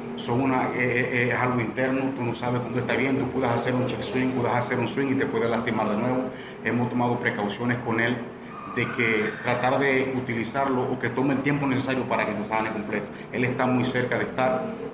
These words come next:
eh, cien por ciento, y yo creo que lo vamos a tener el próximo día ya en su rol normal.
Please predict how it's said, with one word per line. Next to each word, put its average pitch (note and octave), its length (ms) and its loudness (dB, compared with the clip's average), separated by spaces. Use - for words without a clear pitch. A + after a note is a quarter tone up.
eh, A2 140 0
cien B2 260 0
por A#2+ 160 -2
ciento, B2+ 300 -2
y - 20 0
yo A#2+ 80 0
creo A#2 160 -2
que A#2 80 -4
lo A2 80 2
vamos A2+ 240 2
a A#2 80 -2
tener A2+ 160 -2
el A2+ 80 0
próximo A2 380 -4
día A2 180 0
ya G#2+ 380 0
en G#2 100 -6
su G#2 140 -6
rol G#2+ 200 -2
normal. G2 240 -4